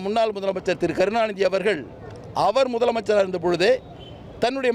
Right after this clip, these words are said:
மகனை துணை முதலமைச்சராக்கி ஒரு பாதுகாப்பை ஏற்படுத்தி கொடுத்தார் அன்று ஸ்டாலினுக்காக. இன்று அவருடைய மகன் திரு ஸ்டாலின் அவர்கள்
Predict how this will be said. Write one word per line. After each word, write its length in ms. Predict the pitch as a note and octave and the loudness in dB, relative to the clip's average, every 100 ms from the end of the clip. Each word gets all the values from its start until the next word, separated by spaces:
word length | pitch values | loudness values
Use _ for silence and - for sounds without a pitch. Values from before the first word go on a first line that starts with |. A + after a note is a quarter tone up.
| A#3 | 0
மகனை 220 | A#3 B3 | -2 -2
துணை 140 | A3 A3+ | -2 0
முதலமைச்சராக்கி 680 | G#3+ G#3 F#3+ G3 F3+ F3 A3+ B3 | 0 2 2 4 2 2 -2 0
ஒரு 80 | G3+ G#3+ | 2 2
பாதுகாப்பை 420 | A#3 A3+ G#3 F#3+ | 2 0 0 0
ஏற்படுத்தி 300 | F3 E3+ C#3 | -2 -6 -4
கொடுத்தார் 360 | D#3 C#3 A2 - - - - F3+ | -2 2 0 -2 -14 -14 -2 -2
அன்று 160 | G3+ - | -2 0
ஸ்டாலினுக்காக. 640 | G3+ G#3+ G3+ E3+ C#3+ G2+ - - - - - - - - B3 | 2 0 0 0 0 -2 -12 -20 -18 -18 -18 -18 -14 -4 -2
இன்று 240 | C#4 D4 C#4 G4 - - - - - - - F3 | 0 0 2 -2 -6 -18 -18 -16 -16 -14 -2 0
அவருடைய 340 | C4 C#4 B3+ A#3 | 2 0 0 0
மகன் 220 | A3+ G#3 - - - - - | 0 -2 -6 -20 -20 -20 -4
திரு 140 | G#3+ G#3+ | 2 2
ஸ்டாலின் 380 | - A3 A#3 A3 | 4 2 2 0
அவர்கள் 320 | A3 A#3+ A3 | 0 2 0